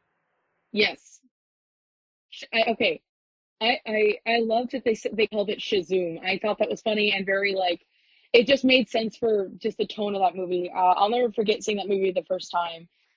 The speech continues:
It was, I, I loved it. I loved that movie. Uh, and then I shared it with my family, and my family, especially my mom, like,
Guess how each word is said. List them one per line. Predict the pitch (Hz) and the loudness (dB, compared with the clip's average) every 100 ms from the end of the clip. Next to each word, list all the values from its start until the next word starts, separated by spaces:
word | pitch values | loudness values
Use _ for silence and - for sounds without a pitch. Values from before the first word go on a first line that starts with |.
| - | 0
It | 214 | 2
was, | 208 - - - | 2 -4 -10 -8
I, | 170 - | -4 0
I | 214 | 2
loved | 190 170 | 2 2
it. | 170 - - | 0 -2 0
I | 196 | 2
loved | 190 180 185 | 2 2 -2
that | 160 | -4
movie. | 175 165 - - _ _ - | -4 -6 -10 -18 _ _ -2
Uh, | 196 185 180 - _ _ | 2 4 2 0 _ _
and | 208 208 | -2 0
then | 202 | 2
I | 196 | 2
shared | 240 220 | 4 4
it | 196 | 4
with | 214 | 0
my | 185 | 0
family, | 202 196 196 190 | 2 2 2 0
and | 190 180 175 - | 0 -2 -2 -2
my | 190 | -2
family, | - 202 190 185 190 | 2 2 2 0 0
especially | - 226 269 | 0 0 2
my | 254 165 | 2 2
mom, | 175 185 170 | 4 4 4
like, | 170 | 0